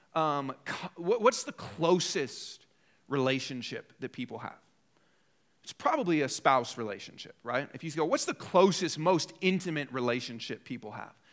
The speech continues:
It's probably the husband-wife, wife-husband relationship, maybe parent-child relationship also. That's a very close relationship. Sometimes that actually, unfortunately, you know, supersedes the,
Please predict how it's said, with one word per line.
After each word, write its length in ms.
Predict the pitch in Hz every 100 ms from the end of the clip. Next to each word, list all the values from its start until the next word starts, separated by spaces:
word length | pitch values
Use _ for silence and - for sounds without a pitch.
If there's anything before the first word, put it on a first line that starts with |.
| _
It's 100 | -
probably 260 | 285 320
the 100 | 196
husband-wife, 840 | 135 156 139 156 135 131 139 147 - - -
wife-husband 720 | 131 143 - 151 127 156 147 - -
relationship, 580 | 131 135 147 165 165 202
maybe 440 | 170 220 294 285
parent-child 880 | 220 - 175 170 - 156 147 160 185 -
relationship 640 | 180 180 190 202 - 220
also. 420 | - 151 156 175 - - - -
That's 160 | 147
a 60 | 135
very 240 | 151 165
close 480 | - - 151 160 -
relationship. 760 | 147 147 156 170 160 180 190 - _
Sometimes 340 | - 156 165 147
that 140 | 151
actually, 500 | 151 151 160 139 135 - -
unfortunately, 800 | - 123 147 151 165 156 147 160
you 160 | - 131
know, 100 | 123
supersedes 760 | - 151 - 165 151 170 156
the, 260 | 135 139 127